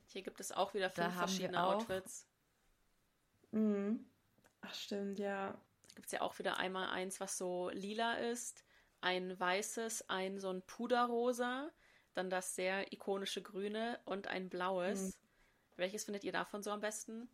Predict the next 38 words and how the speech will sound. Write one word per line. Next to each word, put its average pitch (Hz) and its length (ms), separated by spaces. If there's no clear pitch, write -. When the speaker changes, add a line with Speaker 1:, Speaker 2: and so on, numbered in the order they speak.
Speaker 3:
Mm, 214 520
ich - 280
mag 202 240
das 180 200
Rosa 175 260
am 170 60
meisten. 170 240
Das 190 40
ist 190 60
einfach 196 140
meine 185 140
Lieblingsfarbe. 180 500
Ich 180 140
weiß, 175 180
ich... - 160
Deswegen 180 500
war 196 120
das 185 140
irgendwie 185 220
klar. 180 320
Speaker 1:
<laughs> - 80
Speaker 3:
Wobei 208 160
ich 226 40
das 214 180
Weiß 196 240
auch 202 120
sehr 190 400
cool 202 120
finde 196 500
und 185 160
das - 340
finde 196 160
ich - 60
auch 180 60
sehr 190 180
Folklore-lastig, 196 1800
Speaker 1:
Mhm. - 60
Speaker 3:
nein, 170 180